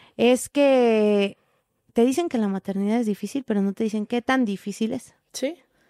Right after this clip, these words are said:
Speaker 1: ¿No?
Speaker 2: Sí, claro.
Speaker 1: Este, porque te dicen, "No, pues es que sí es bien complicado", pero no lo puedes entender hasta que lo vives.
Speaker 2: Sí.
Speaker 1: ¿No?
Speaker 2: Ujú.
Speaker 1: Hasta que lo vives es cuando dices, ah.
Speaker 2: Ujú.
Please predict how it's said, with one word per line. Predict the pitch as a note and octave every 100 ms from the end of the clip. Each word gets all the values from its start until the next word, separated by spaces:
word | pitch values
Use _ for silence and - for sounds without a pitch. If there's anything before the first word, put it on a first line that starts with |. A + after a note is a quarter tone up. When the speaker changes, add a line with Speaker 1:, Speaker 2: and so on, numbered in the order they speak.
| _ _ - _ -
Speaker 1:
¿No? | G#3 B3+ -
Speaker 2:
Sí, | -
claro. | G#3 B3+ A#3 - _ _ -
Speaker 1:
Este, | G#3+ G3+ - G3
porque | G3+ G3+ G#3 G3+ G3 G3 - - _
te | A3
dicen, | A3+ A#3
"No, | A#3 B3
pues | B3+
es | A3+ -
que | B3+
sí | A#3+
es | A3+
bien | A#3+
complicado", | A#3+ A#3+ F#3+ - G3+ G#3 D4+ - - -
pero | - B3
no | D4
lo | F4+
puedes | D#4+ D#4+
entender | B3 G3 G#3 B3+
hasta | -
que | G3+ F3
lo | F3+
vives. | G#3+ F#3 - - _ _ _ _ _ _ _ -
Speaker 2:
Sí. | A#3 D4+ - _ _ _ _
Speaker 1:
¿No? | G3+ G#3 C#4+
Speaker 2:
Ujú. | A#3
Speaker 1:
Hasta | - A#3
que | - A3+ A3+ A3 A3 A3 A3 G#3+ - G#3
lo | A3+ A#3
vives | D#4 F4 G#4
es | F#4 -
cuando | D#4+ D4+ A#3
dices, | B3 A#3 B3+ A#3 G#3+ - _ _ _ _
ah. | - - - - _ _ _ _
Speaker 2:
Ujú. | E3+ F3